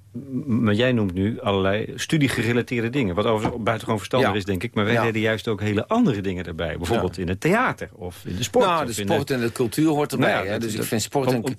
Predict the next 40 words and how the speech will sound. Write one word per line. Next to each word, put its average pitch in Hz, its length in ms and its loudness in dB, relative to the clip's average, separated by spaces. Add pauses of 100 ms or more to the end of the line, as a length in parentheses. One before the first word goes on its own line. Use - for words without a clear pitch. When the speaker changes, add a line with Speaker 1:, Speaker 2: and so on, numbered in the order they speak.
(100)
Speaker 1:
om, 131 240 -2
om 123 140 2
een 127 80 4
mens, 156 380 0
hè, 156 120 -2
de 190 60 -6
Speaker 2:
Ja, 123 60 -2 (160)
Speaker 1:
menselijke 226 180 2
Speaker 2:
nee, 131 180 0
Speaker 1:
ontwikkeling 151 280 2
Speaker 2:
maar 175 100 0
daar 180 80 2
ben 190 100 2
Speaker 1:
in 190 60 0
Speaker 2:
ik 185 40 -2
Speaker 1:
brede - 0 -
Speaker 2:
het 170 100 -4
Speaker 1:
zin. 131 100 -2
Speaker 2:
helemaal 170 300 2
eens. 107 340 0
Ik 113 80 0
ben 117 140 2
ook 123 120 -2
zelf, 139 360 -2
eh, 85 280 0
voor 117 180 -2
mij 120 160 2
geldt 113 240 0
ook 131 140 0
dat 120 100 -8
sport 131 380 -4
vind 135 140 -2
ik 117 80 -4
heel 131 140 4
belangrijk, 123 400 0
of 101 120 -6
cultuur 127 480 2
en 113 140 2
muziek 107 360 0
Speaker 1:
Ja. - 60 -12